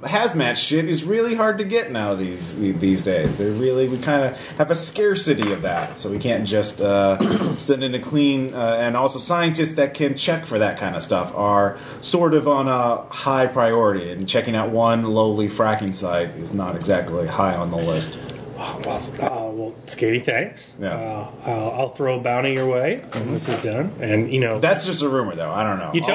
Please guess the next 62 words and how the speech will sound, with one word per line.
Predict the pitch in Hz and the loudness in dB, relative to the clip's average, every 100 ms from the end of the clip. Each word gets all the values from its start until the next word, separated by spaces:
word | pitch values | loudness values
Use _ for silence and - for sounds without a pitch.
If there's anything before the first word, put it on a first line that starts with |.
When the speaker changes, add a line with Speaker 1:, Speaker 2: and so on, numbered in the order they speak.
| 277 | 0
Speaker 2:
talked | 277 | 2
to | |
me | 196 | 2
Speaker 1:
know | 170 | 0
Speaker 2:
about | 151 139 | 0 0
that | 127 | -2
hazmat | 147 269 269 135 113 | 0 -2 0 0 0
stuff. | - 107 95 - | -2 -4 -4 -8
Speaker 1:
Yeah. | 120 113 92 | -4 -2 -2
Speaker 2:
We | 131 127 | -2 -2
can, | 151 139 123 - - | 2 0 0 -8 -8
I | 120 | -2
know | 127 175 226 | 2 2 2
a | |
guy. | 110 - - - - | 0 -6 -6 -6 -2
Speaker 1:
Oh, | 143 | 0
yeah, | 143 160 113 | 2 2 0
if | |
you, | 147 | -2
Speaker 2:
After | 127 | 0
Speaker 1:
well, | 143 131 | 0 2
Speaker 2:
we're | 123 | 2
done | 160 180 | 0 -2
with | 104 | -4
it. | |
Speaker 1:
well, | 117 190 185 160 | 0 2 2 2
we're | 170 | 2
always | 202 180 | 2 0
buying, | 156 165 117 92 | 0 0 0 -2
I | 98 | -6
can | 101 113 | -6 0
tell | 127 | 0
you | 104 | 2
that | 107 131 | 2 0
much. | 160 - 131 117 | -4 -10 -10 -4
Speaker 2:
All | 139 | 0
right. | 170 - | 0 0
Speaker 1:
Um, | 92 95 95 90 87 85 80 | 2 4 4 4 2 2 -2
so, | 90 107 | 0 4
yeah. | 107 101 | 4 2
So, | - 147 147 - - - - | 0 2 2 2 -6 -16 -6
all | - 147 | 0 4
you | 156 | 6
know | 147 | 4
for | 135 | 4
certain | 131 127 | 2 2
is, | 120 107 | 0 2
yeah, | 110 | 4
they're | 101 107 | 4 4
not, | 110 117 120 | 4 2 0
there's | 113 | -2
no | 104 113 | 0 0
plans | 117 113 104 | 0 -2 -2
for | - | -4
the | 95 | -2
D | 87 98 95 | 0 4 4
H | 90 | 2
Q | - 87 | -4 -2
S | 85 - | -2 -2
to | - 87 85 82 | -4 -2 -2 -2
reclaim | 90 87 80 92 92 85 | -2 -2 0 2 4 4
it. | 78 - | 2 -2